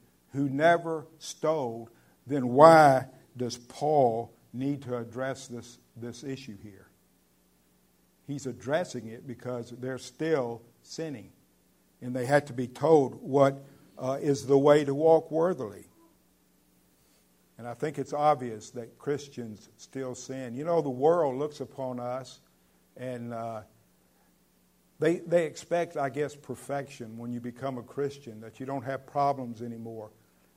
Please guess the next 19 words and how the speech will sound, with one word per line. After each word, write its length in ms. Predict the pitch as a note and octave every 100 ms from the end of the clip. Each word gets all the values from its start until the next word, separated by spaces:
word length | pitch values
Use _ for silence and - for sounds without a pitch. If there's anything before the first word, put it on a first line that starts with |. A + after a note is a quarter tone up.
| -
Uh, 200 | A#2 A2+ -
but 200 | C3+ C#3
we 140 | D3
do, 400 | C#3+ E3+ E3+ - - _ _ _ _ _ C3
and 120 | B2
we're 140 | C#3
not 240 | C3+ D3+ C#3
a 60 |
perfect 460 | - C3 A#2 - -
lot. 220 | A#2+ A#2+
We 140 | E3+
come 300 | F3 D#3+ E3+
here 360 | C#3+ D#3 D3+ C#3
because 340 | C3+ - C#3 A#2+
we're 240 | C3 C3
imperfect, 580 | D3 C#3 A#2 G2 - - _ _ _ -
not 240 | C3 C#3+
because 420 | B2+ - C3 A#2
we're 400 | - B2+ B2 A2